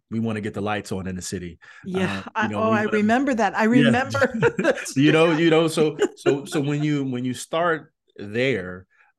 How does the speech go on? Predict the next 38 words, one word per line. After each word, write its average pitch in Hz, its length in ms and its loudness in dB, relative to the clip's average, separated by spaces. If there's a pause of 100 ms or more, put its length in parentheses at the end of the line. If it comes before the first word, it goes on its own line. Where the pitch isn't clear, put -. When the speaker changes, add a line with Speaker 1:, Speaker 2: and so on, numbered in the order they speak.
Speaker 1:
um, 104 400 -4
now 131 380 0
I 117 120 0
can 107 180 -10
look 110 180 -4
back 104 240 -8
and 98 80 -10
I'm 101 80 -10
like, 98 200 -10
"Well, 95 120 -8
wow, 110 280 -2
all 117 280 -2
of 120 80 -2
those 110 200 -4
things 104 240 -10
have 92 120 -12
happened. 104 420 -6
All 104 200 -6
of 104 80 -4
those 101 180 -6
investments 98 400 -10
have 92 80 -16
taken 90 300 -12
place." 101 360 -6 (360)
Um, 98 220 -6
Speaker 2:
Mm. - 20 -8
Speaker 1:
those, 110 380 -4
those 107 280 -6
types 104 320 -10
of, 90 260 -16
uh, 113 120 -10
progress, 104 640 -6
that 113 160 -4
type 113 180 -6
of 92 100 -14
progress 101 500 -8
has 95 260 -6
been 98 340 -6